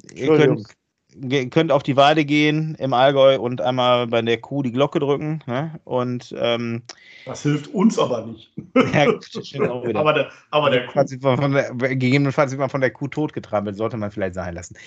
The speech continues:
Speaker 1: Nein, also bitte, äh, abonniert uns, lasst uns ein Like, einen Kommentar da, äh, und drückt diese, diese, diese Glocke. Ähm, und ich nerv euch so lange damit, bis, äh, wir
Speaker 2: Alle
Speaker 1: auf
Speaker 2: gedrückt haben.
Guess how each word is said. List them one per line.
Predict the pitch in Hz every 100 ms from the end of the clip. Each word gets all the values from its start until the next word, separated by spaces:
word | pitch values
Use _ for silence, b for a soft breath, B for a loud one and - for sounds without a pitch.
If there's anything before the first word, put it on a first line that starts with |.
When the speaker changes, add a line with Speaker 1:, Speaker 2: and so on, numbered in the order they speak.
| B -
Speaker 1:
Nein, | 127
also | 143 139 b b b -
bitte, | 127 160 175 156 156 170 _
äh, | - 123
abonniert | 110 131 131 143 151
uns, | 131 135 131
lasst | 117 123 123
uns | 120 113 117
ein | 107 107 104
Like, | 110 117 127
einen | 123 104
Kommentar | 120 113 107 123 127 120
da, | 113 117 117 117 113 92 104 104
äh, |
und | 95 107 101 - - -
drückt | 127 101 113 - - 104
diese, | 98 101 101 98 95 92 - _ _ _ _ _ _ _ -
diese, | 104 101 98 95 82
diese | 98 92 95 92 85 - _ _ _ _
Glocke. | 107 101 101 92 80 _ _ -
Ähm, | 113 110 110
und | 117 120
ich | 110
nerv | 123 139 -
euch | 135
so | -
lange | 151 147 139
damit, | 123 127 127 139
bis, | 120 110 - -
äh, | 104 104 104 101 98
wir | 104 104 104
Speaker 2:
Alle | 180 185
Speaker 1:
auf | 143
Speaker 2:
gedrückt | 135 143 127 135
haben. | 120 101